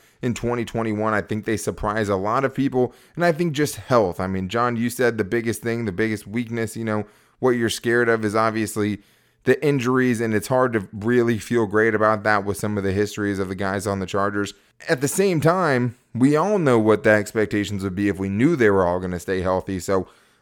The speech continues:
I think you're gonna get more out of Do-, Joey Bosa and Derwin James in twenty twenty-one. I think the Chargers are gonna go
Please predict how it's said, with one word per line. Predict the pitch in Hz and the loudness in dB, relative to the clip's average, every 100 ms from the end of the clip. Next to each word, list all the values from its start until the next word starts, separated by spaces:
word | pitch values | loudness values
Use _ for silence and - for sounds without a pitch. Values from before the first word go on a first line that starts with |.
| - | -2
I | 123 | 0
think | 139 | 0
you're | 139 | 0
gonna | 139 135 | 0 0
get | 123 | 0
more | 123 127 123 | 0 0 0
out | |
of | 120 | 0
Do-, | 120 123 110 | 2 2 2
Joey | 113 120 120 | 2 2 2
Bosa | 113 113 117 101 | 0 0 -2 -4
and | 113 113 | -4 -2
Derwin | 107 110 107 101 | 0 0 0 -2
James | 104 101 98 _ _ _ - | -2 -4 -6 _ _ _ -4
in | 110 | -2
twenty | 101 110 110 | -2 -2 -2
twenty-one. | 104 107 101 101 101 | -4 -4 -2 0 0
I | 110 | -2
think | 123 123 | -4 -6
the | |
Chargers | 123 127 120 | -2 -2 -2
are | 117 | -4
gonna | 120 | -4
go | 117 117 | 0 0